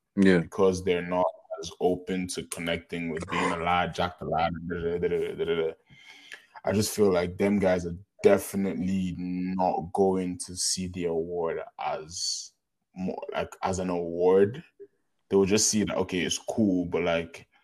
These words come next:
Speaker 2: I've never respected you, man, like that anyway, so I'm not gonna value this award like the way they,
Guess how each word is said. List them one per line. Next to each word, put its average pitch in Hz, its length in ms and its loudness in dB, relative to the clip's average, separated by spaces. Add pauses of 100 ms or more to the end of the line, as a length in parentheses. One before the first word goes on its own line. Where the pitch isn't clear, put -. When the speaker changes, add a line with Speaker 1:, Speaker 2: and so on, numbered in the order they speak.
(160)
Speaker 2:
I've 85 80 -4
never 101 200 2
respected 95 460 0
you, 92 120 -2
man, 90 180 -2
like 82 180 -6
that 85 300 -2
anyway, 87 380 0
so 85 160 -6
I'm 82 100 -6
not 90 140 -4
gonna 87 180 -10
value 87 380 -2
this 82 180 -6
award 82 340 -6
like 82 160 -10
the 98 100 -10
way 87 220 -4
they, 95 200 -8